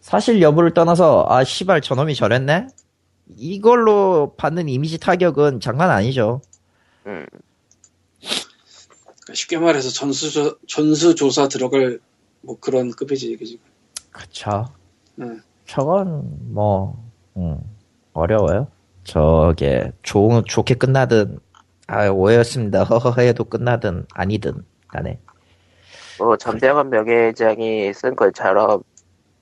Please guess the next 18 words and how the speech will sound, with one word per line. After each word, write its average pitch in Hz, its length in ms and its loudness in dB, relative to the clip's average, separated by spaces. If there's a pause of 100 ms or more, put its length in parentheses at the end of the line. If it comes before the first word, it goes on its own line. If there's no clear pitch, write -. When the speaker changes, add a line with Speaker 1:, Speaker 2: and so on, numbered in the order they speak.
(260)
Speaker 2:
한 170 240 -4
명의 170 260 0
이탈자보단 104 680 -2
구십구 - 360 -8
명의 98 340 -2
열정을 85 460 -2
지켜줬으면 104 880 -2 (300)
하는, 92 180 -8 (180)
뭐, 113 140 -14 (400)
예. 95 100 0 (720)
Speaker 3:
맞는 139 300 0
얘기인데 131 260 2 (100)
Speaker 2:
네. 139 40 -2
Speaker 3:
그게 135 260 -2
말처럼 117 320 -6
쉽냐, 139 240 -4
이거지. 110 340 -8 (480)
Speaker 2:
그렇죠. - 360 -4